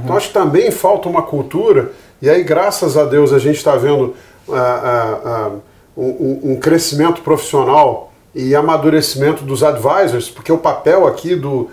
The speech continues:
do assessor financeiro é fundamental pra dizer pro cliente dele, "Olha, não adianta ficar aplicando e resgatando o tempo todo. Você gasta mais imposto de renda, paga I O F, você vende um gestor na baixa, compra o outro na alta,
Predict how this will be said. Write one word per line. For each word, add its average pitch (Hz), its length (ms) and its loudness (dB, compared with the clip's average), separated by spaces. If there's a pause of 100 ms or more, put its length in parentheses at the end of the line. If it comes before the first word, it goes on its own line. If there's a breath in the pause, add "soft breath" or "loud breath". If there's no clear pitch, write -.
(260 loud breath)
do 123 160 2
assessor 143 540 0
financeiro 147 520 0
é 143 40 2
fundamental 185 1040 0 (300 loud breath)
pra 202 140 0
dizer 190 220 2
pro 214 120 -6
cliente 196 340 0
dele, 185 280 4
"Olha, 165 160 4
não 175 160 4
adianta 208 480 2
ficar 214 1080 0
aplicando 190 540 0
e - 20 6
resgatando 190 600 0
o - 60 -8
tempo 202 200 -4
todo. 175 300 0 (300 loud breath)
Você 156 220 2
gasta 151 340 0
mais 147 160 0
imposto 147 240 2
de 165 80 2
renda, 151 360 2
paga 139 260 0
I 156 60 4
O 160 80 6
F, 143 260 2
você 143 200 2 (220 loud breath)
vende 156 360 0
um 156 100 2
gestor 151 380 2
na 151 120 2
baixa, 147 320 0
compra 165 360 0
o - 20 4
outro 156 200 0
na 147 80 4
alta, 147 460 2